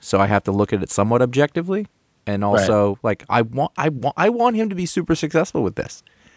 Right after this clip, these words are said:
Speaker 1: And I
Speaker 2: Right.
Speaker 1: want to like it a lot. It's, it's not,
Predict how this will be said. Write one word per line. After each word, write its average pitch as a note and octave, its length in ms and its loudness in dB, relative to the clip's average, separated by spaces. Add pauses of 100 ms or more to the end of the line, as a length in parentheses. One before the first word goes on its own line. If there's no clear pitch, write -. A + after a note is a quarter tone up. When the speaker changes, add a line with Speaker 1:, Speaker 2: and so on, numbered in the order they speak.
(200)
Speaker 1:
And A#2+ 160 2
I A#2+ 120 4
Speaker 2:
Right. A2+ 100 0
Speaker 1:
want B2 260 0
to B2 80 -2
like C3+ 240 0
it A#2 60 -2
a G#2 60 0
lot. F2+ 340 0 (400)
It's, - 260 -2
it's - 160 -10
not, D#3+ 220 2